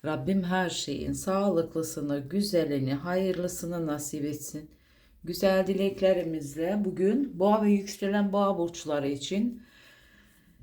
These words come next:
e, on beş otuz bir Ağustos bakımı yapacağız.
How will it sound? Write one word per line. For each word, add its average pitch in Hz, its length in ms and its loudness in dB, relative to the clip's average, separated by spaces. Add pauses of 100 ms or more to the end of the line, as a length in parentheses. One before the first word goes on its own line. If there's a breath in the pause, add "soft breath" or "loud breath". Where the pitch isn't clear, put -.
(240)
e, 156 340 0
on 220 280 6
beş 214 260 2
otuz 185 360 -2
bir 208 200 0
Ağustos 180 600 0
bakımı 156 340 -4
yapacağız. 143 880 -4